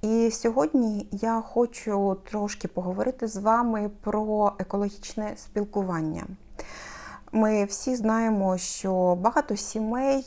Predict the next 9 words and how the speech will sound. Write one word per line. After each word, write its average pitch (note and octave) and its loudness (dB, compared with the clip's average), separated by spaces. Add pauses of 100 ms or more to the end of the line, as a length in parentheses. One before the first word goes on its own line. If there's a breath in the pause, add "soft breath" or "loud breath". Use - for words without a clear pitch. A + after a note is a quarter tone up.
(120)
е, G#3+ -8 (880)
розпалися G#3 0 (180)
саме G#3 -4
із-за G3 -8
того, A3+ 0
що G3 0 (580 loud breath)
люди A3+ 2
в G3+ -6
парі G3 2